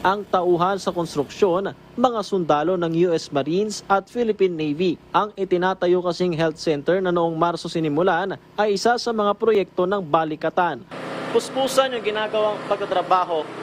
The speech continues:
ng mga tropang Pilipino at Amerikano dahil target matapos ang konstruksyon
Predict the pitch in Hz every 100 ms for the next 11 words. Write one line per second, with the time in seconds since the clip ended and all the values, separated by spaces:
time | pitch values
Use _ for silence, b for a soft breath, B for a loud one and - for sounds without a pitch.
0 | - 185 202 196 196 208 208 196 190 175
1 | - 190 185 185 175 175 185 - 180 185
2 | 180 175 156 165 156 - - 180 180 190
3 | 185 196 202 196 185 175 - 208 208 -
4 | 180 - 190 - 185 170 - 214